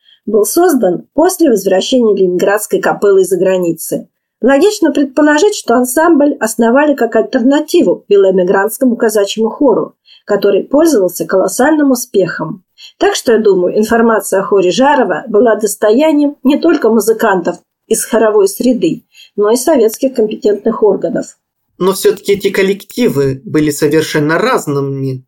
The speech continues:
Speaker 2: по своему предназначению и составу, нет? Я представляю, что их репертуар, например, должен был быть очень разным.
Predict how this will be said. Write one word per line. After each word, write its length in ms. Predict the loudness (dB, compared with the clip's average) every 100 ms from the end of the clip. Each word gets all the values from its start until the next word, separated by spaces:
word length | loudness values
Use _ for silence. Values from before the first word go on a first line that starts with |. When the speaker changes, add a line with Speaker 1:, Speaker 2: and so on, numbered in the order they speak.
| _
Speaker 2:
по 120 | -6
своему 680 | -6 -4 -2 0 0 -2 -6
предназначению 880 | -4 -2 0 -2 -2 -2 -2 -2 0
и 140 | -2 -2
составу, 580 | -4 -6 -2 -4 -4 -4
нет? 340 | -2 -4 -6 -18 _ _ _
Я 200 | -4 -2
представляю, 680 | 0 -4 -2 -2 2 2 0
что 160 | 0 -2
их 120 | 0
репертуар, 560 | -2 0 0 2 0 0
например, 560 | -4 -4 -4 -2 -4
должен 400 | -2 -2 0 0
был 180 | 0 2
быть 240 | 2 -2 0
очень 340 | -2 0 -2
разным. 580 | 0 -2 -2 -6 -6